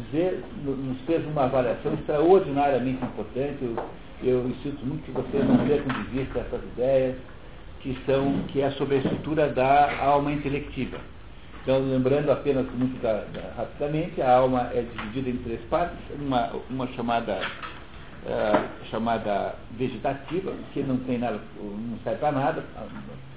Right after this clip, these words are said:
quer dizer, não se pode fazer nada com ela, porque ela é automática e mais ou menos implícita na própria existência da vida. A segunda é a alma sensitiva, eh, que onde estão as emoções, as paixões, né?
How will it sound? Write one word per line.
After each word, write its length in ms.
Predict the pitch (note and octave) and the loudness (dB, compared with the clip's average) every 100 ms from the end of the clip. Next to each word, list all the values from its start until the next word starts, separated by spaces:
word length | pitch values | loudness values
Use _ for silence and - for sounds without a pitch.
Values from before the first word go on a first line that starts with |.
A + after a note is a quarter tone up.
| - | -14
quer 80 | - | -12
dizer, 120 | G#2+ | -4
não 120 | B2 C3 | -2 -2
se 80 | |
pode 240 | B2+ C#3 C3 | 0 0 2
fazer 200 | C3 A#2+ | 0 0
nada 220 | B2 A#2+ | 0 -2
com 140 | - A#2+ | -2 0
ela, 280 | C3 D3 | 2 2
porque 240 | A#2+ - B2+ | 0 -6 -2
ela 180 | A2+ G#2+ | 2 2
é 120 | A#2+ | 2
automática 760 | A#2 - A2 G2+ C3+ B2+ - | 2 -2 -4 -2 -2 -2 -4
e 180 | G#2 G#2 | -4 -2
mais 160 | A2+ A2 | -4 -4
ou 80 | A2 | -4
menos 300 | B2 A#2+ G#2 | -2 -4 -6
implícita 600 | G#2 A#2 B2+ B2+ - - - - - - | -8 -6 -8 -6 -8 -10 -12 -16 -16 -4
na 100 | A#2 | -4
própria 320 | - C3 A#2 | 2 0 0
existência 420 | G2+ G2+ A#2 G#2+ | -6 -8 -8 -6
da 140 | B2+ C3+ | -2 -2
vida. 300 | G#2+ D3+ E3 - - - - - - - - - | -2 -6 -6 -12 -16 -16 -18 -16 -16 -14 -14 -4
A 120 | C3+ | -2
segunda 380 | C3 C3 C#3+ C#3+ | -2 -2 -2 2
é 60 | C#3 | 6
a 60 | |
alma 500 | B2 B2 A#2 A2 G#2+ G2+ - | 8 8 4 0 -2 -4 -6
sensitiva, 640 | G#2+ A2+ - C3+ D3+ F3 - - - - - - | -6 -8 -10 -4 -4 -4 -10 -14 -16 -16 -14 -8
eh, 300 | - A#2 A#2+ A#2+ | -2 0 -2 0
que 80 | C3 | 4
onde 200 | B2+ B2 | 4 2
estão 300 | - C#3 C3 | -2 0 2
as 120 | A#2+ | 2
emoções, 580 | C3+ B2+ - C3+ B2+ F#2 - - | 0 0 -2 0 0 -2 -6 -10
as 80 | |
paixões, 540 | - B2+ G2+ - B2+ G2 - - - - - - - - | 0 0 0 0 0 -2 -8 -14 -14 -14 -14 -16 -14 -10
né? 240 | - C3 | -2 -2